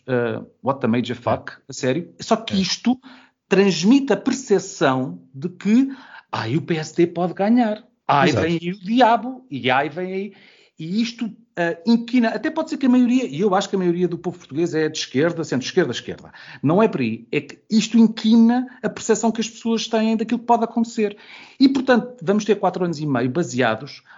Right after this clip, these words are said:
Speaker 1: O Rui Zinco, acho que escrevia um artigo de opinião, eu não o cheguei a ler, mas só li as gordas,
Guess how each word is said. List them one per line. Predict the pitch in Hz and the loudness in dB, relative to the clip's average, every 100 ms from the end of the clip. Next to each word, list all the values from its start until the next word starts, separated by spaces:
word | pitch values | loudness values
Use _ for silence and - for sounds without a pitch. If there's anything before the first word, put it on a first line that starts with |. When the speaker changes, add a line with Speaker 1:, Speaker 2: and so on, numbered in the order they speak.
| _ | _
Speaker 1:
O | 196 185 | -2 0
Rui | - 208 | 2 0
Zinco, | 160 214 202 | 2 0 0
acho | - | -4
que | |
escrevia | - - 160 165 | -6 -4 -4 0
um | 175 165 | 0 -2
artigo | 156 143 156 | -4 -6 -6
de | 147 | -6
opinião, | 147 139 151 | -4 -4 -2
eu | 160 | -2
não | 160 | -4
o | |
cheguei | - 143 | -2 0
a | 139 | 2
ler, | 160 | 2
mas | 151 | 0
só | 139 - 143 | -2 -4 -2
li | 135 | 2
as | 135 | 2
gordas, | 113 147 139 139 | 2 0 0 -4